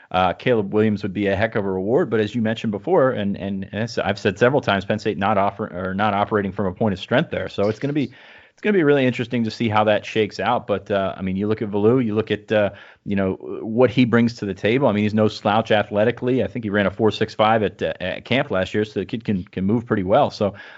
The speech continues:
um, but, uh, it, it's, you know, a bird in the hand, two in the bush, all that kind of stuff. But it's just an interesting dynamic that we see, you know, sort of over and over again with recruiting.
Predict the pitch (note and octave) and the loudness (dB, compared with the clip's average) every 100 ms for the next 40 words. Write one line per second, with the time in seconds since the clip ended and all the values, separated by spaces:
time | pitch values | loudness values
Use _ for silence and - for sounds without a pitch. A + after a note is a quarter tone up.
0 | - G2+ G2+ G2+ A2+ - A#2+ A2 G#2+ D#2 | -2 2 2 2 0 0 0 2 0 -6
1 | - - - - B2 A#2+ A#2 A2+ - - | -12 -20 -14 -6 -6 -4 -8 -8 -12 -10
2 | - G#2+ G#2+ G2 A2+ A2+ A2 G#2 A2 A2+ | -4 0 2 2 2 4 0 0 0 0
3 | A#2 - - B2 A2+ G#2 A2+ - G#2+ G#2 | -2 -8 -6 -2 2 4 4 4 4 4
4 | G#2 A#2+ G#2+ F#2 G#2+ F#2+ - G2+ F#2+ G#2+ | 0 -2 -4 -2 -2 -2 -2 -6 -4 -4
5 | G2 A#2 C3 G#2+ - B2+ B2 A2 A#2+ G#2+ | -4 -6 -2 -2 -2 -2 -2 0 0 2
6 | G#2 G#2+ G2 G2 F#2+ G#2 - A2+ A2+ F#2+ | 2 0 0 -2 -2 -4 -4 -6 -6 -8
7 | - - - A#2 A#2 - - - C3+ G2 | -10 -14 0 2 2 -2 -8 0 2 2
8 | - A2+ A#2+ A#2 G#2+ A2 G2+ G2+ G2 G2 | 2 4 6 6 4 4 4 2 0 -4
9 | F#2 F2+ G#2 E2 | -6 -4 -2 -2